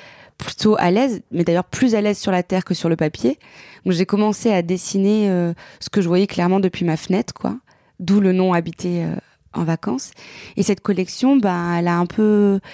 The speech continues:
elle a évolué. Euh, et là, je fais, euh, énormément de cartes postales en porcelaine, euh,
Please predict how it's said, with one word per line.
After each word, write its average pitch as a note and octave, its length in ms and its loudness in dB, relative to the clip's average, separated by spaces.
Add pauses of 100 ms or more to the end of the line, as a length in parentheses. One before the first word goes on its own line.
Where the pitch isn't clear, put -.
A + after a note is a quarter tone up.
(140)
elle F#3+ 120 2
a F3+ 60 4
évolué. G#3+ 580 4 (560)
Euh, F3+ 1040 0 (260)
et - 80 0
là, G3+ 140 2
je G#3 140 -4
fais, G#3 300 0
euh, F#3 120 2
énormément F3+ 460 2
de F3 500 -2
cartes G#3 160 -4
postales F#3+ 540 0 (100)
en F3+ 160 2
porcelaine, F3 520 0 (840)
euh, D3+ 760 -2